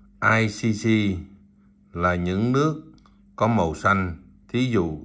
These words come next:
như nước Úc, rồi thí dụ như Mongolia, Nhật Bản, Hàn. Rồi ở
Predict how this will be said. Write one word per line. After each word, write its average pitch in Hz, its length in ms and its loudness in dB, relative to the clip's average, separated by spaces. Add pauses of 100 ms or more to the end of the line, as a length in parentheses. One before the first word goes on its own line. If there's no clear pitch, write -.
như 95 220 -4
nước 101 280 -2
Úc, 156 260 0 (1080)
rồi 85 600 -2
thí 123 140 -2
dụ 92 320 2
như 98 200 0
Mongolia, 101 920 2 (420)
Nhật 85 340 -4
Bản, 85 380 -4 (520)
Hàn. 87 540 -4 (1400)
Rồi 92 280 -2
ở 87 360 -2